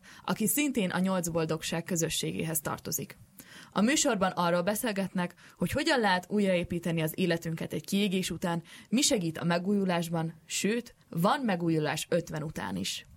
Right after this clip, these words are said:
Március huszonkettedikén, szombaton, tizenhét órától Csáki Tibor atya lelki gyakorlatának harmadik részét hallhatják,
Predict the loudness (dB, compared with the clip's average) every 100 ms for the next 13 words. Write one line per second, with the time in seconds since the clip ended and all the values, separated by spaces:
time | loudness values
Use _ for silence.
0 | -20 -20 -20 -20 -20 -20 _ _ _ _
1 | _ 2 4 4 2 -2 -2 -2 -2 -2
2 | -2 -2 -2 -2 -2 0 2 2 0 -2
3 | -2 -2 -2 2 2 2 -2 0 0 2
4 | 0 -2 -4 -4 -16 -20 -4 2 2 0
5 | -4 0 0 0 -2 -2 0 2 0 -2
6 | -6 -4 -4 -4 -2 -2 -2 0 0 0
7 | 0 -4 -4 -2 -2 -4 -2 0 -2 -2
8 | -4